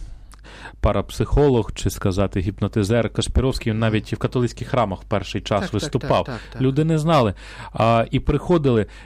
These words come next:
Speaker 1: Чи можна сказати, що, а, приймаючи допомогу подібних йому, людина може себе якимось чином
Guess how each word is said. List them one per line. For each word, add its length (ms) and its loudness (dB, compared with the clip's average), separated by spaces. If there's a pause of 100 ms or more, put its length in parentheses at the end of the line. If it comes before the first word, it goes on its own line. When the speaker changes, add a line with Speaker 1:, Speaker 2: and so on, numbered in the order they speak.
Speaker 1:
Чи 120 -2
можна 280 2
сказати, 500 0
що, 380 0 (420)
а, 120 4
приймаючи 1080 2 (100)
допомогу 520 0
подібних 800 0
йому, 260 2
людина 460 0
може 380 2
себе 400 0
якимось 440 0
чином 400 0